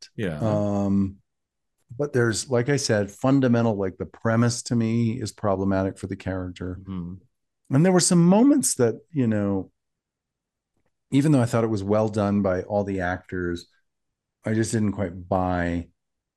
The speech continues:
Speaker 2: like, knocking over the chair and stuff. It just isn't who Kes is. It just,
Speaker 1: Right.
Speaker 2: I don't know.
Speaker 1: But you still
Speaker 2: So
Speaker 1: liked the episode.
Speaker 2: I
Speaker 1: So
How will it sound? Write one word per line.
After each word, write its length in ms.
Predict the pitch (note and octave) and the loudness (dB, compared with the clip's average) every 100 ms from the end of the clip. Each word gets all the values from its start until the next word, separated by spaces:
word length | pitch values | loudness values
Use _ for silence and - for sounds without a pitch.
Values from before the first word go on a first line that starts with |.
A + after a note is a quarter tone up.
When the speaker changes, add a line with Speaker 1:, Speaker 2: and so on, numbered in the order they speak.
| _ _ _ | _ _ _
Speaker 2:
like, 200 | A#2+ B2 | -4 0
knocking 320 | D3+ C3+ A#2 | 2 2 2
over 140 | G#2 F#2+ | 0 -2
the 120 | E2 | -8
chair 380 | - E2 D2+ D2 | -8 -6 -6 -6
and 140 | D#2+ | -8
stuff. 340 | - - E2 A2+ | -10 -12 -14 -12
It 60 | |
just 260 | A#2 A#2+ - | -12 -12 -8
isn't 280 | D3 D3+ E3+ | -4 -2 -2
who 160 | A2 A#2+ | -2 -6
Kes 460 | - - G#2+ - G2+ | -6 -10 -8 -8 -6
is. 380 | A2 - E2 F2 | -8 -8 -16 -14
It 100 | F2+ | -6
just, 180 | E2+ | -6
Speaker 1:
Right. 100 | - | -6
Speaker 2:
I 60 | G#2 | -4
don't 140 | F#2 E2+ | -4 -4
know. 200 | D#2 - | -6 -4
Speaker 1:
But 120 | C3 | -2
you 100 | C#3 | 0
still 260 | D3+ G3+ D#3 | 0 0 2
Speaker 2:
So 60 | C#3 | 2
Speaker 1:
liked 200 | F#3+ - | 0 -2
the 100 | D2+ | -4
episode. 380 | - - D#2 | -6 -8 -2
Speaker 2:
I 60 | |
Speaker 1:
So 80 | B2+ | 0